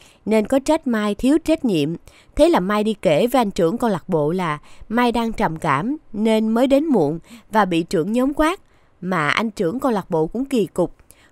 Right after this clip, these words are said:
quay ra quát lại trưởng nhóm với lý do không quản lý tốt thành viên. Trưởng nhóm ức phát khóc. Mình không định viết bài này đâu, nhưng mà mình thấy bệnh trầm cảm của Mai quá nặng rồi,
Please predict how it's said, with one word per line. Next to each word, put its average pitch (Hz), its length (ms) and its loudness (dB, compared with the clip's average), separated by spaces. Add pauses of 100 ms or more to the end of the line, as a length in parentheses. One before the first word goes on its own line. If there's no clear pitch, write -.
(100)
quay 311 240 6
ra 302 160 0
quát 302 320 -2
lại 160 140 0
trưởng 180 260 -2
nhóm 254 280 0
với 302 100 6
lý 302 140 4
do 247 200 2
không 247 240 0
quản 160 160 -2
lý 240 140 -2
tốt 302 280 0
thành 165 180 -6
viên. 220 240 0 (420)
Trưởng 190 260 2
nhóm 262 260 2
ức 311 160 -2
phát 330 200 -4
khóc. 403 240 -2 (640)
Mình 190 260 0
không 226 220 -2
định 165 220 0
viết 277 220 -2
bài 180 160 -2
này 165 160 -2
đâu, 196 240 0 (320)
nhưng 262 220 4
mà 196 120 2
mình 170 200 -2
thấy 294 160 2
bệnh 175 260 0
trầm 170 240 -2
cảm 180 300 0
của 269 100 2
Mai 226 220 0
quá 240 340 -2
nặng 160 240 -2
rồi, 156 260 -2